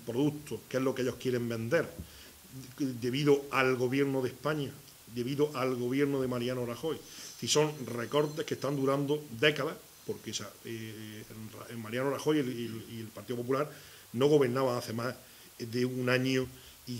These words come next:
tres meses. Es decir, o sea, que estos son, eh, deudas históricas que tiene, o sea, que tiene el pesoe, eh, y la Junta de Andalucía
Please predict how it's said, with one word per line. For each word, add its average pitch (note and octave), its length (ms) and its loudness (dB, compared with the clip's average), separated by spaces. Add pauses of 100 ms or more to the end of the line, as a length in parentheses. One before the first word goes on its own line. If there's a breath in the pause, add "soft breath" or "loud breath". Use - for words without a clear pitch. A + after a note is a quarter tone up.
(120)
tres B2 180 2
meses. C#3 400 4 (160)
Es - 80 -14
decir, G#2+ 160 -10
o - 380 -16
sea, A2+ 100 -4
que B2 80 0
estos C3+ 160 2
son, C#3+ 220 6 (420 loud breath)
eh, B2+ 160 0
deudas C#3+ 360 6 (180)
históricas C#3 500 0
que - 140 -8
tiene, C3 340 2
o - 40 -12
sea, A2 120 -6
que G#2+ 100 -8
tiene C3 280 0
el A2+ 160 -4
pesoe, B2+ 440 6 (380 loud breath)
eh, A#2 320 -2
y A#2 60 -2
la A#2 80 -4
Junta C3 240 -2
de B2+ 60 2
Andalucía B2 520 4